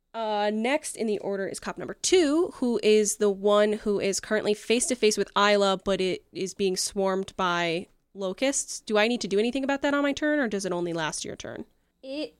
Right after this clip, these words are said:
Speaker 2: does go to the end of his turn if he's still in the twenty-foot s-, sphere that I have casted.
Speaker 1: Okay, he's still in the twenty-foot sphere, um, and I don't think he knows to move.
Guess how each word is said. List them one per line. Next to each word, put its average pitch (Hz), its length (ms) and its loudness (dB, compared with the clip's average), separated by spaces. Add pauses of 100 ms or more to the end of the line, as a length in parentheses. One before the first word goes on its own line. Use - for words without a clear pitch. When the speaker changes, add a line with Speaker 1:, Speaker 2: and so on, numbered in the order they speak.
(300)
Speaker 2:
does 262 300 -4
go 247 180 -4
to 240 80 -10
the 240 160 -10
end 226 120 -14
of 214 80 -18
his 220 300 -14
turn 202 320 -18
if - 140 -16
he's 233 180 -10
still 220 360 -4
in 196 280 -12 (140)
the 196 200 -10
twenty-foot 208 440 -16
s-, - 120 -18 (220)
sphere - 440 -12
that 185 80 -14
I - 80 -14
have - 140 -16
casted. - 380 -12 (180)
Speaker 1:
Okay, 233 160 -8
he's - 200 -2
still 311 240 2
in 302 80 2
the 269 60 0
twenty-foot 226 420 -2
sphere, 269 840 0 (680)
um, 196 420 -4
and 208 120 -2
I 202 60 0
don't 202 160 0
think 208 140 -4
he 214 100 -4
knows 196 360 2
to 214 100 -6
move. 202 580 -2